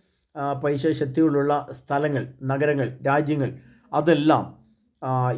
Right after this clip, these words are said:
ഏതു നിമിഷവും ഒറ്റ മണിക്കൂർ മതി കർത്താവിന് ഇതെല്ലാം നശിപ്പിച്ചു കളയാൻ, അഗ്നിയിൽ ദഹിപ്പിക്കുവാൻ എന്ന് ക-, സർവശക്തനായ ദൈവം പറയുകയാണ്. അതുകൊണ്ട് തന്നെ അങ്ങനെ നശിപ്പിക്കപ്പെട്ട് കഴിയുമ്പോൾ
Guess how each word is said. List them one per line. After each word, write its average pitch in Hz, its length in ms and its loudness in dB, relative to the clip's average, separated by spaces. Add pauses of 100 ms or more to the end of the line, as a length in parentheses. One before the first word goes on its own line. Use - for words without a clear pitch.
ഏതു 175 280 4
നിമിഷവും 147 400 -4
ഒറ്റ 147 280 -10
മണിക്കൂർ 190 460 -2
മതി 151 280 2
കർത്താവിന് 135 460 -4
ഇതെല്ലാം 135 340 0
നശിപ്പിച്ചു 165 480 -2
കളയാൻ, 139 280 2 (380)
അഗ്നിയിൽ 202 480 -2
ദഹിപ്പിക്കുവാൻ 165 600 2 (140)
എന്ന് 135 160 -2
ക-, 123 140 -6
സർവശക്തനായ 127 580 -6
ദൈവം 131 260 2
പറയുകയാണ്. 131 320 2 (520)
അതുകൊണ്ട് 175 340 4
തന്നെ 151 240 0 (1000)
അങ്ങനെ 214 240 -2
നശിപ്പിക്കപ്പെട്ട് 254 600 2
കഴിയുമ്പോൾ 151 360 4